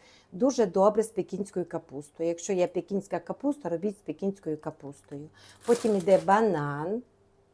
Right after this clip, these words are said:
іде селера, іде один томат і яблуко, пів яблука. Яблука мої,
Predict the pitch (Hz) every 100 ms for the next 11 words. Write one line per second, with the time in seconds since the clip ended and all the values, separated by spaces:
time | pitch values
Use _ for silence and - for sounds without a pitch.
0 | _ _ 190 165 175 160 - - - 233
1 | 233 180 156 147 165 214 262 _ _ _
2 | _ _ _ _ _ _ _ - 190 180
3 | 160 - - 165 190 175 165 165 160 180
4 | 277 - - 240 311 311 _ - 165 151
5 | 185 - - - _ - 247 160 151 151
6 | 175 - 180 190 170 170 170 175 196 302